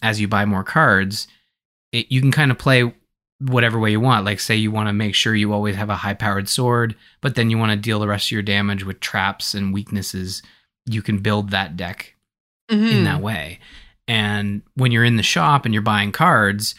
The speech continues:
Speaker 1: the more cards you buy, you'll get to a certain tier where it's like, "Okay, you've, you've bought enough cards. Let's choose an, a new pack that you'll add to the shop." And,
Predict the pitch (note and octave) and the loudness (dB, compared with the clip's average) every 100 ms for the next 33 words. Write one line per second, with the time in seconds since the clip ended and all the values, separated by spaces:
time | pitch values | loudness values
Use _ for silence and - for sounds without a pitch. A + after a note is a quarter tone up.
0 | - - B2 B2 B2+ - A#2 G#2+ G#2 G#2+ | -14 -4 0 2 2 2 2 2 0 0
1 | C3 A#2+ G#2 G#2 G#2 - _ _ - A#2 | 2 4 2 0 -4 -8 _ _ -4 -2
2 | A2+ B2 - A2 - A2 G#2+ - A#2+ A2 | 0 -2 -2 -2 0 0 0 0 0 0
3 | G#2+ - G#2+ C#3 B2+ A2+ A#2 A2 - C3+ | -2 -2 -4 0 0 2 0 -4 -6 -4
4 | B2 C3 C#3+ C3 - A#2+ A#2 A#2 G#2+ A#2 | 0 2 2 0 0 0 0 0 -4 -6
5 | A#2 - - B2+ A2+ A2 A#2+ A#2 A2 A#2 | -6 -4 -2 0 0 -2 -4 -4 -2 0
6 | A#2 A2 - A2+ G2+ - - _ _ - | 0 -2 -2 0 0 -2 -12 _ _ -8
7 | G#2 G#2+ G#2 G#2 G2+ G#2 G2 - G2 G2 | -4 -4 -4 -2 0 -2 -4 -2 -2 -4
8 | F#2 D#2 G#2 G#2 - F2+ F2 - F#2+ | -6 -8 -6 -4 -2 -2 -4 -6 -6